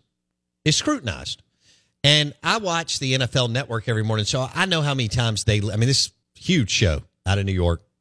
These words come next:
N F L owns it. Y'all get the drill. And I can't tell you how many times they lead with the Cowboys. Well, we've, we've now had two big, big media personalities within the last week tell you what I've been saying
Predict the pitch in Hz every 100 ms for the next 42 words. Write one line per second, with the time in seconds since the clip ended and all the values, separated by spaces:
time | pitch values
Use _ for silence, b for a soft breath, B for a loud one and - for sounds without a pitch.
0 | _ _ 104 92 101 87 90 82 80 -
1 | _ _ 90 90 85 82 85 82 82 80
2 | _ b b b b b - 120 120 135
3 | 135 139 107 127 107 110 104 95 101 92
4 | 101 90 92 82 - - 180 110 85 -
5 | _ _ _ - 156 165 160 160 151 156
6 | 196 247 190 156 127 - - 175 208 185
7 | 123 - 147 156 160 156 151 120 98 127
8 | 131 127 107 101 107 117 107 98 - 101
9 | 90 - 85 78 73 82 - - _ _
10 | _ - 107 117 127 117 113 104 - 95
11 | 85 73 - _ _ _ _ _ - 151
12 | 151 139 120 120 117 _ _ _ _ _
13 | _ _ _ _ _ 95 139 113 87 78
14 | - 76 85